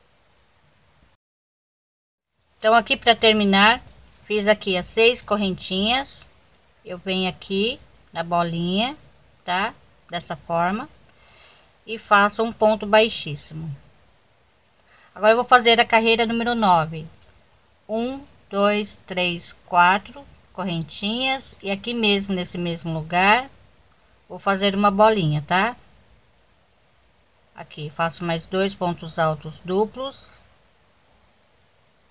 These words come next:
Sem terminar. E arremato. Uma,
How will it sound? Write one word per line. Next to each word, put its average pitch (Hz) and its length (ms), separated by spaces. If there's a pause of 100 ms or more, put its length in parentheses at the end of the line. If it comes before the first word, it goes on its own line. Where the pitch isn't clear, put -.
(760)
Sem 175 300
terminar. 170 840 (1080)
E 185 100
arremato. 190 640 (1120)
Uma, 269 540